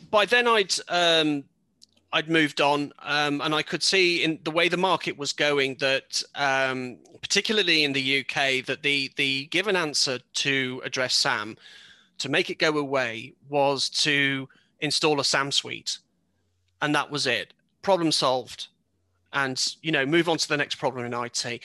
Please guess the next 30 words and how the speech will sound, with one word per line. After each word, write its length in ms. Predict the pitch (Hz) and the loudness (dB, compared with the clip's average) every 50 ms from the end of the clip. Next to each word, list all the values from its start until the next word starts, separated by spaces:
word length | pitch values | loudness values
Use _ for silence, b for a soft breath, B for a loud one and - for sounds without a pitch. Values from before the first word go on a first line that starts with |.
| B B B B B B B B B - | B B B B B B B B B -4
And 140 | 170 165 | -4 -2
clearly 560 | - - - 208 208 208 190 180 170 160 - - - 143 | -2 -2 0 2 4 4 4 4 2 0 -2 -8 -8 -2
that 240 | 151 175 165 - - | 0 0 0 0 0
wasn't 260 | 160 165 151 147 135 | -2 -2 -2 -2 -4
the 80 | 107 135 | -6 -8
case 400 | - - - 160 139 131 123 - | -8 -4 -2 0 0 0 -2 -4
because 400 | - - 147 - - 160 156 143 | -6 -6 -8 -8 -4 -4 -2 0
organizations 1040 | 170 185 175 170 175 156 151 143 - 151 143 147 139 - - 151 139 139 135 135 - - _ | 2 2 2 2 2 2 2 2 2 0 0 0 0 0 -2 -2 -2 -2 -4 -8 -10 -10 _
were, 440 | 151 156 151 147 151 151 156 - - - 104 | -4 -2 0 2 2 2 0 -2 -4 -6 -4
and 260 | 143 147 156 156 147 | -2 -2 -2 -2 -4
still 320 | - - - - 185 190 | -6 -6 -2 -2 0 2
are 240 | 185 165 139 143 151 | 2 0 0 -2 -6
to 140 | - - - | -8 -10 -8
this 200 | 135 151 147 - | -6 -6 -6 -6
day, 360 | - - 143 139 135 131 135 B B B B B B B _ | -4 -2 -2 -2 -2 -4 -10 B B B B B B B _
getting 260 | - 151 143 147 151 | -6 -4 -2 -2 -4
hammered 420 | 139 - - 151 147 139 135 131 127 | -2 -2 0 0 0 0 -2 -4 -4
and 100 | 135 139 | -6 -6
hammered 320 | - - 156 147 143 135 | -6 -4 -4 -4 -4 -2
very 180 | 143 143 143 135 | 0 0 0 0
heavily 380 | - - 147 139 135 131 131 | -2 -4 -6 -4 -4 -4 -4
on 120 | 131 135 139 | -2 -2 -4
audits 640 | 139 139 139 127 117 - - - - - - - _ _ _ _ _ | -6 -6 -6 -8 -8 -10 -8 -6 -6 -6 -6 -8 _ _ _ _ _
by 140 | 135 131 127 | -4 -2 -2
software 400 | - - 135 - - - 127 123 | -2 -4 -6 -6 -6 -8 -6 -4
vendors. 420 | - 147 147 139 120 110 107 - B B B B B B B B B B B B B B B B | -2 -2 -2 -4 -6 -8 -10 -12 B B B B B B B B B B B B B B B B
So, 500 | - - 170 160 160 165 170 165 165 - - | -2 0 2 4 4 4 2 0 -2 -4 -4
um, 540 | - 165 170 165 165 165 165 160 160 165 - - _ _ _ _ _ _ _ _ _ _ _ _ _ _ - _ _ _ _ - | 0 0 2 2 2 2 0 0 -2 -4 -6 -12 _ _ _ _ _ _ _ _ _ _ _ _ _ _ -20 _ _ _ _ 0
I'd 140 | 156 160 - | 0 0 0
had, 420 | - - 185 202 190 196 170 - | -2 0 0 0 0 0 0 -2